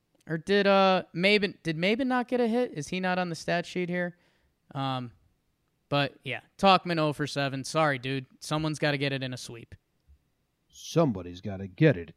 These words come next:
Speaker 2: in a sweep. Yeah, it sucks. It sucks to
Speaker 1: Yeah.
Speaker 2: do him in sweep. Well, my first award was gonna go to Tanaka if you didn't give him the pride.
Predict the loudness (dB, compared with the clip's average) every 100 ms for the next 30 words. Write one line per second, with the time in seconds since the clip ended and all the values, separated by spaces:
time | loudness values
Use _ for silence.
0 | _ -2 -2 -4 -12 -14 -14 -14 -8 -8
1 | -8 -12 -12 -12 -14 -18 -20 _ _ _
2 | _ -20 -20 _ _ _ _ -12 -10 -8
3 | -10 -12 -14 -18 -20 _ -16 -10 -10 -12
4 | -16 -18 -16 -14 -12 -14 -16 -20 -20 _
5 | _ _ _ _ _ _ _ _ _ _
6 | _ _ _ _ _ _ _ _ _ _
7 | 4 6 8 6 8 8 8 8 8 6
8 | 4 4 4 2 0 -6 -8 -2 0 2
9 | 0 0 -2 -4 -6 -6 -8 -10 -8 -6
10 | -4 -4 -6